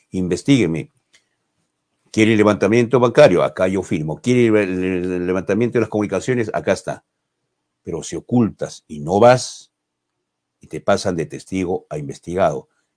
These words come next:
ya la cosa cambia, ¿no? Ya la cosa cambia. Así están, la, la, así está la situación para Pedro Castillo. Uno de estos días, el señor Castillo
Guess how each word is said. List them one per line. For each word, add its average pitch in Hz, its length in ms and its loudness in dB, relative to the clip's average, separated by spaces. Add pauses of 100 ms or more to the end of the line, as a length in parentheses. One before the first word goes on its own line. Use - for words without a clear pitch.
ya 87 200 -4
la 65 180 -8
cosa - 320 -14
cambia, - 320 -20
¿no? - 160 -16 (380)
Ya 90 160 -6
la 101 160 0
cosa 104 360 -2
cambia. - 360 -14 (720)
Así 123 300 4
están, 143 500 2 (640)
la, 82 240 -8
la, 90 140 -6
así 82 300 -4
está 120 180 2
la 104 100 2
situación 101 500 -2
para 82 280 -2
Pedro 101 280 2
Castillo. - 560 -8 (1080)
Uno 104 240 0
de 101 60 -2
estos 98 220 -6
días, 95 460 -2
el 71 120 -16
señor 82 220 -8
Castillo 85 520 -6